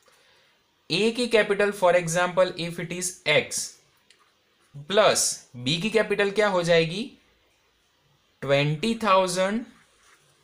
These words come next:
प्लस X हो जाएगी। ओके, एटी थाउजेंड यहीं पे रखेंगे, is equal to टू एक्स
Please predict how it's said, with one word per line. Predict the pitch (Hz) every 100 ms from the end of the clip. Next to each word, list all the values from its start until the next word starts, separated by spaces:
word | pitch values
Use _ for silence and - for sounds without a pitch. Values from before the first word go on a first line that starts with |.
| _ _ -
प्लस | 131 143 160 165 - -
X | 120 113 -
हो | 113 101
जाएगी। | 95 92 92 104 _ _ _
ओके, | - 104 156 190 - _ _ _
एटी | 127 131 156 165
थाउजेंड | 156 151 156
यहीं | 120 113 127 147
पे | 175
रखेंगे, | 170 170 180 170 190 226 _ _ _ _ _
is | 135 135
equal | 180 170 160 143 151
to | 147 - _ _ -
टू | 175 - -
एक्स | 170 175 -